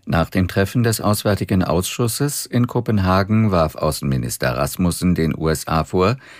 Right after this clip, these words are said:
ein falsches Bild von der Situation rund um Grönland zu zeichnen und betonte, Dänemark könne für den Schutz von Grönland sorgen. U-S-Präsident Trump hatte dies zuletzt angezweifelt und Grönland erneut für die U S A beansprucht.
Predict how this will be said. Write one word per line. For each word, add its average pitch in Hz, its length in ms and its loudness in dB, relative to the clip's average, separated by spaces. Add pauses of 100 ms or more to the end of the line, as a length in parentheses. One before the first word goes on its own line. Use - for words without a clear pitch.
(140)
ein 101 160 2
falsches 117 480 0
Bild 120 320 2
von 82 300 -2
der 73 100 0
Situation 73 760 -2
rund 69 300 -2
um 78 160 -2
Grönland 76 480 0
zu - 140 -4
zeichnen 101 580 0
und 85 240 -2
betonte, 107 640 0 (400)
Dänemark 117 520 2
könne 120 260 0
für 120 140 -2
den 107 180 0
Schutz - 320 -4
von 80 260 0
Grönland 62 540 -2
sorgen. 62 500 -2 (420)
U-S-Präsident 110 800 0
Trump 95 340 0
hatte 135 220 -2
dies 117 320 -4
zuletzt - 560 -2
angezweifelt 110 800 0
und 135 160 0
Grönland 110 460 0
erneut 98 400 0
für 101 120 -2
die 92 160 -2
U 92 160 -2
S 87 220 -2
A 58 380 -4
beansprucht. - 640 -8